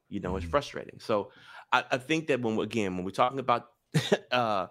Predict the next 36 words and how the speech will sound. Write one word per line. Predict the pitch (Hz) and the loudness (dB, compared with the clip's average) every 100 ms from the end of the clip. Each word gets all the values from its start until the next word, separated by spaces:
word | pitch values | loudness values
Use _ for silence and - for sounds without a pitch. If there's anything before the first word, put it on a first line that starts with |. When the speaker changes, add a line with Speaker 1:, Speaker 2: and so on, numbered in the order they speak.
| - - - | -8 -20 -6
Speaker 1:
liberation | 120 127 131 127 120 | -2 2 2 2 0
theology, | 117 101 95 90 95 | 2 2 -2 -4 -4
when | 90 | -4
we're | 90 | -4
talking | 90 107 107 | 0 -2 -2
about | 98 98 92 | -4 -2 -2
where | 92 | -2
we | 92 | -2
are, | 82 85 90 | -2 -2 -2
when | 85 | -4
we're | 87 | -6
talking | - 98 95 | -2 -2 -2
about | 92 92 92 87 - - _ _ | -4 -2 -2 -6 -12 -20 _ _
where | 101 95 | -2 0
we, | 90 - | -2 -6
where | 98 98 92 | 0 0 0
we | 95 | -2
wanna | 92 95 85 | 0 0 -2
be, | 82 113 90 82 80 _ _ _ _ - | 2 2 2 -8 -14 _ _ _ _ -4
um, | 90 87 | -2 -2
that | 85 | -4
we | 98 | -2
have | 98 98 | -2 -2
to | 85 | -4
be | 85 - | -8 -4
honest | 92 87 - | -2 -2 -6
about | - 73 - | -10 -10 -10
that. | - | -12
How | - 151 | 2 4
can | 180 170 | 4 -2
people | 156 139 | 0 0
find | 127 123 117 110 | 4 4 4 0
you | 101 101 73 | 0 0 0
on | 92 95 92 90 | 0 0 -2 -4
social | 98 95 92 | -4 -2 2
media, | 120 117 113 107 | 2 4 2 2